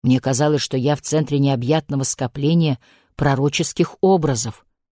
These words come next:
За перилами лежал цветник, разбитый Аделаидой и моей дочерью. Потому и благоухал розмарин, что каждое утро они окружали его своими заботами,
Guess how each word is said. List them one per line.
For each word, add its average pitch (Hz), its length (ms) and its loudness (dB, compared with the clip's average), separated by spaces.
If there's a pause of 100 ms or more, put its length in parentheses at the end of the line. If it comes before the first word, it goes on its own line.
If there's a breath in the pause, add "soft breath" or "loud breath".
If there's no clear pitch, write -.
(1300)
За 139 160 0
перилами 156 460 2
лежал 151 340 2
цветник, 156 720 -2 (400)
разбитый 156 540 2
Аделаидой 156 800 2
и 131 60 -2
моей 131 320 0
дочерью. 127 580 -4 (840)
Потому 165 360 4
и 196 60 6
благоухал 175 680 2
розмарин, 143 580 0 (260 soft breath)
что - 220 0
каждое 175 500 2
утро 202 340 0
они 151 200 2
окружали 180 560 2
его 196 160 4
своими 202 400 2
заботами, 202 760 0